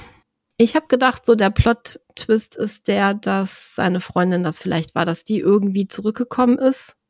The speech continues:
nachts aus New York und er hat es nicht mitbekommen und sie hat den Schlüssel für die Wohnung, ist rein, hat dem Kind irgendwas angetan, aber es passt natürlich wieder nicht mit der Aussage zusammen, dass Nachbarn einen Mann mit dem Kinderwagen gesehen haben,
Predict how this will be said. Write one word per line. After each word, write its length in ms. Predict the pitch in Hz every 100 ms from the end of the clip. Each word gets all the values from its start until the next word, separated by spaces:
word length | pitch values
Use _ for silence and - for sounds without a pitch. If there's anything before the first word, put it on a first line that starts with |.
| -
nachts 480 | 240 254 - - - _ _
aus 240 | - 214 -
New 80 | 233
York 500 | 226 226 277 - _ _ _ -
und 140 | 208
er 220 | 175 185
hat 160 | 214 220
es 120 | 214
nicht 160 | 214 208
mitbekommen 580 | 233 - 233 233 233 233 - - - -
und 160 | 196 202
sie 180 | 214
hat 140 | 214 214
den 140 | 220
Schlüssel 360 | - 226 226 220
für 180 | - 208
die 180 | 196
Wohnung, 420 | 202 233 233 240 240
ist 300 | 208 - 208
rein, 420 | 202 208 226 226 _ _ _
hat 160 | 226 214
dem 180 | 214 196
Kind 260 | 226 226
irgendwas 400 | - 214 208 202
angetan, 800 | - 214 226 220 220 214 220 220
aber 200 | - 202
es 120 | 196
passt 240 | - 214 -
natürlich 420 | 196 - 208 196
wieder 180 | 208 202
nicht 200 | 202 214
mit 140 | 202
der 120 | 190
Aussage 480 | 151 196 - 190 196
zusammen, 460 | - 196 185 190 196 - - - -
dass 400 | 190 185 - - -
Nachbarn 800 | 202 196 - 190 190 196 202 196
einen 200 | 175 185
Mann 260 | 175 208 202
mit 140 | 196
dem 80 | 196
Kinderwagen 640 | 220 214 185 175 165 175
gesehen 460 | 175 175 175 170 170
haben, 420 | 170 170 175 175